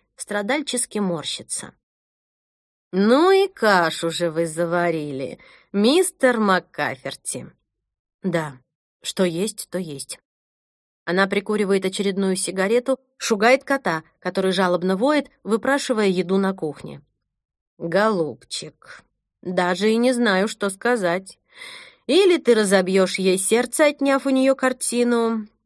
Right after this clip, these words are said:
или она разобьёт сердце тебе, лишив тебя работы. Или мы обо всём забудем. И тогда оба останетесь с разбитым сердцем».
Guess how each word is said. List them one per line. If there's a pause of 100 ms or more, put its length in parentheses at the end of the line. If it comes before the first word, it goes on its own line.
(160)
или
она
разобьёт
сердце
тебе, (260)
лишив
тебя
работы. (680)
Или
мы
обо
всём
забудем. (760)
И
тогда
оба
останетесь
с
разбитым
сердцем».